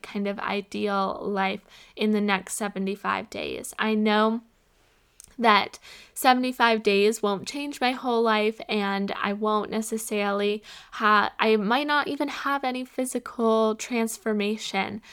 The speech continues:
However, I will have committed to myself. I will have done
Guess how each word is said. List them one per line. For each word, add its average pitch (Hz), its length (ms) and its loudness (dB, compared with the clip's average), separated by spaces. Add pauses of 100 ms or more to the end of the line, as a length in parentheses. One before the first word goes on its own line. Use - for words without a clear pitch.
(300)
However, 226 880 2
I 202 320 6
will 220 220 2
have 208 640 -4
committed 220 560 -2
to - 160 -14
myself. 233 680 -2 (340)
I 214 140 4
will 202 160 2
have 190 200 -2
done 214 400 2